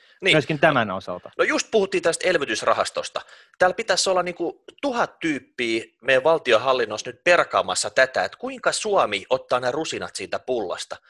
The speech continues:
Speaker 1: Siellä on seitsemänsataaviisikymmentä miljardia etsii uutta kotia.
Speaker 2: Hmm.
Speaker 1: Me voidaan jollain tavalla varmasti saada siitä pikkusen isompi osuus kuin se pelkästään se kolme hikistä miljardia, mitkä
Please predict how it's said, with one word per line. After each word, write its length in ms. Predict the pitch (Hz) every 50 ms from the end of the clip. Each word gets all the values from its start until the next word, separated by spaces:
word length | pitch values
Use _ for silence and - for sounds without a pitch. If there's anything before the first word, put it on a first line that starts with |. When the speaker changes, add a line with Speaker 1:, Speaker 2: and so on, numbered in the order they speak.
| _ _ _ _ _ -
Speaker 1:
Siellä 220 | - 175 175 170
on 40 | 170
seitsemänsataaviisikymmentä 1040 | - 240 226 233 - 160 143 135 - 160 151 143 123 143 175 170 160 - - - -
miljardia 560 | 117 110 104 104 104 107 107 120 113 117 120
etsii 460 | - - - - 90 90 95 98 - - - - _ _ _ _ _ _ -
uutta 260 | - - - - -
kotia. 440 | - - 147 135 - - 82 71 - - _ _ _ _ _ _ _ _ _ _ - 113
Speaker 2:
Hmm. 120 | 107 92 -
Speaker 1:
Me 120 | 147 165
voidaan 340 | 165 226 247 208 175 151 151
jollain 300 | 175 196 180 151 131 117
tavalla 320 | - 135 127 131 120 120 123
varmasti 360 | 139 139 131 120 110 - 113
saada 300 | - - 120 113 113 107 - -
siitä 260 | - - 131 117 123
pikkusen 380 | - 170 165 - - 117 - 117
isompi 300 | 117 120 113 104 - 110
osuus 520 | 113 117 - - 101 90 - - - _ _ _ _
kuin 120 | - 104
se 100 | - 110 - _ -
pelkästään 340 | 135 117 - 104 - - 110
se 80 | 117
kolme 340 | - - 139 127 120 104 95 92
hikistä 360 | 113 107 - 107 - - 107
miljardia, 420 | 107 101 104 95 92 92 95 92 90
mitkä 260 | 90 - - -